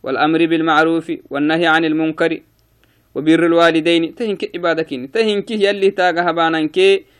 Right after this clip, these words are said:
يلا دبك أبانما. توحيد الألوهية نم. وأفعال الباطنة أن بليو أي تحتني تنتا مكادكو دبك يلا هبانما. يلي هنكتينو هيا منين مي.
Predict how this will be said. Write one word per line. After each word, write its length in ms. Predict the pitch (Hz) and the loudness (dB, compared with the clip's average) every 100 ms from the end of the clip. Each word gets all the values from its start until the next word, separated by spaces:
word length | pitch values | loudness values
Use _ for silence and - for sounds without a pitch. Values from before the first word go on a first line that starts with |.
| _ - | _ -6
يلا 520 | 147 170 175 170 160 | 0 2 2 2 0
دبك 320 | 143 151 143 - | -2 -4 -4 -10
أبانما. 600 | - 135 135 135 131 120 - _ _ _ _ | -8 -2 2 2 0 -4 -10 _ _ _ _
توحيد 500 | 147 139 139 151 151 | -6 -6 -2 0 0
الألوهية 640 | 147 143 131 135 143 131 120 | -4 -6 -4 -4 -4 -2 -4
نم. 120 | 110 - _ _ _ - | -6 -12 _ _ _ -4
وأفعال 480 | 139 175 151 175 190 | 0 0 2 2 2
الباطنة 520 | 170 180 185 190 185 | 2 2 2 2 0
أن 380 | 190 - 160 156 | -2 -2 -4 0
بليو 320 | 160 165 180 | 0 2 2
أي 80 | 165 | 2
تحتني 520 | 165 165 156 165 165 - | -2 -2 -4 -4 -4 -8
تنتا 360 | 147 147 139 | -6 -2 -2
مكادكو 580 | 135 139 143 139 151 151 | -2 -2 -2 -2 -6 -6
دبك 300 | 143 139 135 | -6 -6 -6
يلا 280 | 143 135 147 | -4 -4 -4
هبانما. 380 | 127 120 117 - _ _ _ _ _ _ | -4 -4 -6 -10 _ _ _ _ _ _
يلي 360 | 151 165 160 151 | 0 2 2 2
هنكتينو 480 | 147 143 - 147 | 0 -6 -2 -2
هيا 180 | 143 135 | 0 -2
منين 400 | 131 131 131 127 | -2 -2 -4 -2
مي. 240 | 139 156 | 0 -2